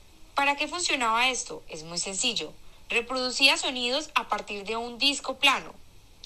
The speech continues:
En la sociedad esto impactó demasiado. A partir de esto,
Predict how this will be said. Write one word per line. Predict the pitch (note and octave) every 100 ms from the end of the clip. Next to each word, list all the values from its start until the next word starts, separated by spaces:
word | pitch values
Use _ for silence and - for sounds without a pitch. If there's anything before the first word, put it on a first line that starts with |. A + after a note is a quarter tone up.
| -
En | F#3+
la | F#3
sociedad | G3+ F#3 F3 F#3 B3 - - -
esto | F#3 - F#3+
impactó | A3+ G3 - E3 - D#3 - -
demasiado. | F3 F#3+ G3 F3+ - E3 - - - - - - - - - - - - - - - - - - - - -
A | A3+
partir | A#3 A#3 A#3+ A3
de | A#3 B3+
esto, | C4+ - E4+